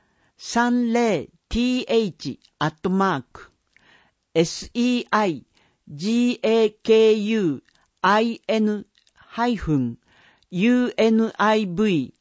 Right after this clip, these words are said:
ドットエーシードットジェーピー。折り紙で作るクリスマスリース講習会。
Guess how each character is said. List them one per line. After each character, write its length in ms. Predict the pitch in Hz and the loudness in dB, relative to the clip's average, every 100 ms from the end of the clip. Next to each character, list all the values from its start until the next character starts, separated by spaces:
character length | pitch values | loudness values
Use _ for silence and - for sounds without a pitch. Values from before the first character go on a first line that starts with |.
| _ _ - | _ _ -6
ド 160 | 127 147 | -2 -2
ッ 60 | - - | -4 -2
ト 240 | 180 - - _ _ _ - | -2 -2 -8 _ _ _ 4
エ 220 | 220 240 | 6 6
ー 40 | |
シ 320 | 208 - 233 214 | 2 -4 -2 -2
ー 200 | 147 - _ _ - | -2 -8 _ _ -2
ド 140 | 156 | -2
ッ 60 | - _ | -2 _
ト 240 | 196 185 - _ _ | -2 -2 -4 _ _
ジ 200 | 135 143 | -6 4
ェ 140 | 208 208 | 6 6
ー 80 | 208 | 2
ピ 400 | - 214 175 131 | -2 0 0 -4
ー。 100 | _ _ _ _ _ _ _ _ _ _ _ _ _ _ _ _ _ _ _ _ _ _ _ _ _ _ _ _ _ _ _ _ _ _ _ _ - | _ _ _ _ _ _ _ _ _ _ _ _ _ _ _ _ _ _ _ _ _ _ _ _ _ _ _ _ _ _ _ _ _ _ _ _ 0
折 200 | 180 269 | 2 2
り 40 | |
紙 260 | 285 269 214 | 2 2 4
で 160 | 160 147 | 2 2
作 300 | - 214 180 | -2 2 2
る 240 | 139 - _ _ _ _ | 0 -6 _ _ _ _
ク 100 | 202 | -2
リ 140 | 233 | 0
ス 140 | 247 262 | 0 0
マ 140 | 262 | 0
ス 200 | - 254 | 0 -4
リ 200 | 247 247 | 0 0
ー 20 | |
ス 220 | 190 - - | -2 -6 -6
講 280 | - 196 | 0 2
習 300 | 202 - 208 | 2 -2 -4
会。 320 | - 135 120 | -2 -6 -6